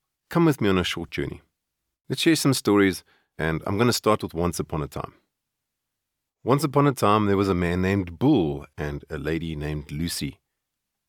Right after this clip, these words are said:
Bull was a massive specimen of a man, you know, the size of a man that an actual bull would think twice to mess with.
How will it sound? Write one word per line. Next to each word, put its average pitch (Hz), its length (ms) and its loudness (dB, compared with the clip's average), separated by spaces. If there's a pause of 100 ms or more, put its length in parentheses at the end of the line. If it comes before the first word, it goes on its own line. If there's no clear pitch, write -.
(160)
Bull 113 220 2
was 135 160 4
a 101 60 2
massive 107 480 0
specimen 78 460 -4
of 69 100 -8
a 71 60 -6
man, 69 260 -12 (200)
you 80 80 -14
know, 76 100 -8
the 76 100 -10
size 85 260 -2
of 80 100 -6
a 80 40 -6
man 80 280 -4 (300)
that 82 100 -6
an 87 100 -2
actual 101 300 -2
bull 90 300 -2
would 80 140 -4
think 80 220 -6
twice 78 300 -4
to - 80 -14
mess 67 220 -12
with. - 220 -20